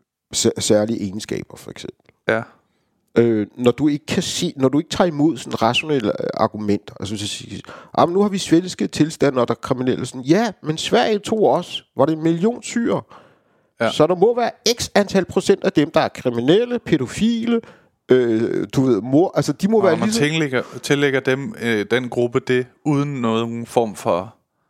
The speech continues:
Speaker 1: Jamen, det er
Speaker 2: altså
Speaker 1: bare
Speaker 2: sådan
Speaker 1: fordi folk er flygtninge, er de jo ikke helgene. Så fø-, altså,
Speaker 2: Nej.
Speaker 1: flygtninge er jo også bare mennesker.
Speaker 2: Ja, ja, ja.
Speaker 1: Og så hvis du tager en million af dem, ligesom hvis du tog en million danskere, så vil der jo være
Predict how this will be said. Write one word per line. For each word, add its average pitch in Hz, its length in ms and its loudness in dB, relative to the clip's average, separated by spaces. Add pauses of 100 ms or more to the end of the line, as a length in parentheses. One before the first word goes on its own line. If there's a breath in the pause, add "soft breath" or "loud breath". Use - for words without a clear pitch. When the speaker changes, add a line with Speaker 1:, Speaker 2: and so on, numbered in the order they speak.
(180)
Speaker 1:
Jamen, 247 80 4
det - 80 -4
er 247 40 2
Speaker 2:
altså 226 120 0
Speaker 1:
bare 254 60 4
Speaker 2:
sådan 269 80 -2
Speaker 1:
fordi 247 180 -2
folk 226 280 0
er 247 40 -2
flygtninge, 240 720 -2
er 160 60 4
de 151 80 -2
jo 180 80 -2
ikke 214 180 -2
helgene. 214 580 0
Så - 120 -8
fø-, - 240 -8
altså, 156 280 0 (160)
Speaker 2:
Nej. 113 240 0
Speaker 1:
flygtninge 247 420 0
er 196 40 4
jo 160 80 2
også 240 220 0
bare 277 140 4
mennesker. 143 400 -2 (180)
Speaker 2:
Ja, 120 40 4 (200)
ja, 87 80 -4
ja. 85 60 -6 (220)
Speaker 1:
Og 151 80 0
så 202 100 4
hvis 190 260 -2
du 170 100 -2
tager 277 200 4
en 269 100 -8
million 220 340 0
af 165 140 4
dem, 294 220 -14
ligesom 226 200 -2
hvis 175 100 -2
du 175 100 -6
tog 226 200 0
en 214 60 -4
million 170 280 2
danskere, - 380 0
så 202 160 2
vil 180 340 0
der 302 120 4
jo 165 100 2
være 135 260 4